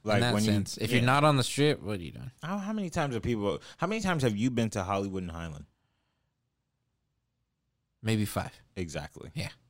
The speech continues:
Speaker 1: I think if you live in Vegas, it's like the Strip exists here.
Speaker 2: Yeah.
Speaker 1: Moving on.
Speaker 2: That's fair enough.
Speaker 1: You know
Speaker 2: That's
Speaker 1: what I
Speaker 2: fair
Speaker 1: mean?
Speaker 2: enough.
Speaker 1: I think that people in Henderson are just like, "Yeah, this, th-, this is boring."
Speaker 2: Yeah.
Speaker 1: And it's three hundred degrees.
Speaker 2: Yeah.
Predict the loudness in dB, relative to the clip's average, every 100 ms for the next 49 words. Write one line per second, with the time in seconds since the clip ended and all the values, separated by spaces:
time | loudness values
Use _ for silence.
0 | _ _ -2 -2 -2 -4 -4 -2 2 2
1 | 2 0 0 2 0 -2 -8 -6 -6 -6
2 | -8 -6 -4 -4 -6 -6 -8 -8 -10 -14
3 | -16 _ _ -4 -2 -2 -4 _ _ _
4 | -12 -2 0 0 -4 -4 -4 -4 -8 -10
5 | -10 -10 -10 -6 -2 0 0 0 -2 -4
6 | -10 -16 -6 -4 -2 -2 -2 -4 -6 -4
7 | 0 0 0 -2 0 0 -2 -4 -6 -8
8 | -12 _ _ -6 -2 -4 -4 -2 -2 -4
9 | -8 _ _ _ _ _ -6 -4 -2 -4
10 | -6 -8 -8 -12 -14 _ _ _ -14 -12
11 | -10 -8 -6 -4 -4 -6 -8 -10 -10 -10
12 | -8 -8 -6 -8 -16 -10 -4 0 0 0
13 | -2 -2 -2 -6 -8 -10 -8 -8 -6 -2
14 | -2